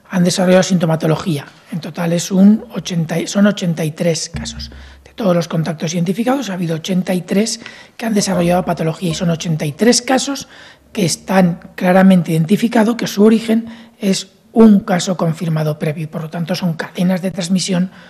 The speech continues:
conocidas. Estamos ya en un porcentaje muy elevado del total de casos que tenemos. Si hablábamos de ciento cuarenta y tres casos en los últimos siete días,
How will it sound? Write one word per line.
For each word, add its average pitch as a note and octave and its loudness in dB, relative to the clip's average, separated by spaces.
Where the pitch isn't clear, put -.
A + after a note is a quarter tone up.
conocidas. F3+ 0
Estamos E3 -4
ya F#3 4
en G#3 6
un F#3+ 4
porcentaje F3 -2
muy F#3 4
elevado F3+ 0
del F3+ -2
total E3 -2
de D#3+ -2
casos D#3 -6
que E3 -8
tenemos. D3+ -6
Si F#3+ -12
hablábamos E3 -4
de E3 -6
ciento E3+ -2
cuarenta D#3+ -2
y D#3+ -6
tres D#3+ -8
casos E3 -6
en D#3+ -2
los D#3 -6
últimos D#3+ -6
siete E3+ -8
días, A3+ 0